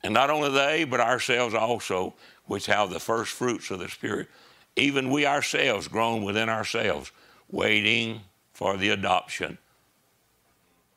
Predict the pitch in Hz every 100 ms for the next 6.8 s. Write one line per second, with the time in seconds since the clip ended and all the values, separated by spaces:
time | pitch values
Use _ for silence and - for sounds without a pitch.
0 | _ _ _ _ _ _ - 90 98 69
1 | - - _ _ _ _ _ _ _ _
2 | _ _ _ _ _ _ _ _ _ -
3 | 110 120 120 120 107 110 107 98 90 -
4 | 101 113 107 104 107 101 113 110 87 87
5 | 98 98 107 98 107 107 - - - 73
6 | _ _ _ _ _ - 78 -